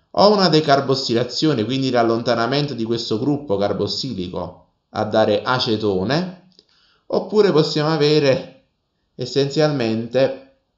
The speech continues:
una riduzione dell'aceto acetato a beta-idrossibutirrato, con il trasferimento di un protone dal nad all'aceto acetato a dare N A D più,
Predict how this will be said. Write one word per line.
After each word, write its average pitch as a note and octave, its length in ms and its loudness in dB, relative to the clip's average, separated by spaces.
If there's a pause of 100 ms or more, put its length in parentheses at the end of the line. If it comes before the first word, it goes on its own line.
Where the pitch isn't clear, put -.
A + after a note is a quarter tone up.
(500)
una B2 640 -2
riduzione B2 920 0
dell'aceto A2 440 0
acetato A2 760 0
a A2 140 -4
beta-idrossibutirrato, G#2+ 1500 -4 (280)
con B2 160 -2
il C3 100 -2
trasferimento B2+ 800 -2
di A2 200 -2
un A2 220 -4
protone G2+ 800 -4 (200)
dal C3+ 320 0
nad D#3+ 800 0 (560)
all'aceto A2+ 420 0
acetato G#2 920 -4
a A#2 120 -8
dare A2+ 500 -2
N B2 220 -2
A A#2 160 -4
D A2 160 -6
più, G2 440 -6